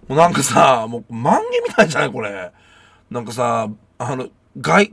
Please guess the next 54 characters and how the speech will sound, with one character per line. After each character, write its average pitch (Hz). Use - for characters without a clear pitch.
外 190
人 233
の 247
さ、 220
ち -
ょ -
っ -
と 147
濃 185
い 247
感 185
じ 147
の 143
さ、 135
い 196
や、 180
俺 170
ね、 131
結 -
構 190
ね、 127
あ 165
の、 156
<laughs> -
ヘ 240
ッ 208
ド -
ホ 330
ン 208
つ -
け 220
る 190
と 165
ね、 135
す -
ご 220
い 330
似 247
合 202
っ 208
て 196
る 175
と 220
思 156
う -
ん 139
だ 131
よ 110
ね。 113
う 135
ん、 -
な 233
ん 226
か、 160